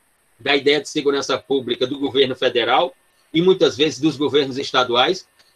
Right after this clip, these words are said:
mas esquecemos que já faz algum tempo que a segurança pública tem como ente competente os municípios, né? E o que é que os prefeitos fazem em matéria de segurança pública?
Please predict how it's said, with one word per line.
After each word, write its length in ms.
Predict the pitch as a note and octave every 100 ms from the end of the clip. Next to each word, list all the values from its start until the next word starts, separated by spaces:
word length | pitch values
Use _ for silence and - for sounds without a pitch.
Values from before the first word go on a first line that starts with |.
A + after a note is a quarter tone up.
| _ _
mas 260 | D#3 F3
esquecemos 600 | G3 F#3+ G3+ F#3+ G3 A3
que 300 | - G#3 A3+
já 140 | F3+ F3
faz 240 | F#3 F3
algum 200 | F3 E3+
tempo 340 | E3 E3+ F3+ G#3
que 120 | G3+
a 60 |
segurança 460 | E3+ E3+ E3 D#3+ -
pública 520 | - F#3+ - A3+ F#3+ - _ _ _ _
tem 200 | - G#3
como 320 | A3 E3+ D#3+ D#3
ente 220 | F#3+ F3
competente 580 | - D3+ D#3 E3 G3+ B3+
os 120 | G#3+
municípios, 840 | A3+ G3 - E3+ F3+ A#2 G#2 - - _ -
né? 180 | D#3 - _ _ _ _
E 140 | G3 C#4+
o 60 |
que 100 | C4
é 80 | B3
que 140 | - G#3
os 100 | -
prefeitos 640 | E3+ D#3 F3 F3 D#3 -
fazem 340 | E3+ D#3+ D3
em 40 | D3
matéria 400 | C#3+ C#3+ C#3+ C#3
de 60 |
segurança 460 | - C3+ C3+ B2+ C3
pública? 560 | - B2 G#2+ G2+ F2+